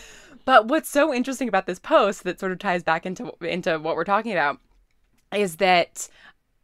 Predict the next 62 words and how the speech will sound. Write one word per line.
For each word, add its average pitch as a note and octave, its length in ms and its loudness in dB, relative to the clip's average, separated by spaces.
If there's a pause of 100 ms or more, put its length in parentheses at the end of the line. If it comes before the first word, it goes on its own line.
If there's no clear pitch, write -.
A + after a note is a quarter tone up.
(140)
you C4+ 80 2
know, G#3+ 160 4
this A3+ 260 2
is, G#3 240 -2
this B3 220 -4
is G3+ 140 -6
just, F#3+ 200 -6
like, F3 180 -2
an E3 100 0
expression F3 640 0
of D3+ 420 0
the E3+ 100 -2
way D#3 200 2
that E3 160 0
I D#3 100 2
feel D#3+ 380 -2
when D3 140 -2
I - 20 0
really, D3 220 -4
really D3 180 -4
love C#3+ 180 -6
a, D3+ 100 -4 (120)
of D#3+ 140 0
a, D3+ 100 -10 (180)
a F#3 60 0
fic, - 320 2
because F3 240 -6
you F#3+ 80 -2
can F#3 280 -10
only F#3 260 -2
leave D#3 420 -10 (120)
kudos E3+ 380 -2
once A#3+ 520 0
and, D#3+ 160 -4
like, D3 240 -6 (500)
you G#3+ 60 -4
know, F3+ 140 4
you D#3+ 120 -4
can G3+ 80 -6
only F#3 160 -2
comment G3+ 360 2
so G3+ 60 -2
many E3 200 -2
times, F#3+ 560 -2
and E3 180 -6
you, E3+ 80 -14
sometimes B3 340 -4
you E3+ 60 -10
just F3+ 140 -8
wanna F#3 100 -4
be F#3+ 80 0
able F#3 100 -4
to G3 40 -8
consume F#3+ 680 -6 (260)
a G#3+ 60 4
fic, - 400 -2
right? A#3 220 2
You, C5 180 -6
you C5 220 -10
get - 180 0
it. - 160 -4
We, G#4+ 160 -2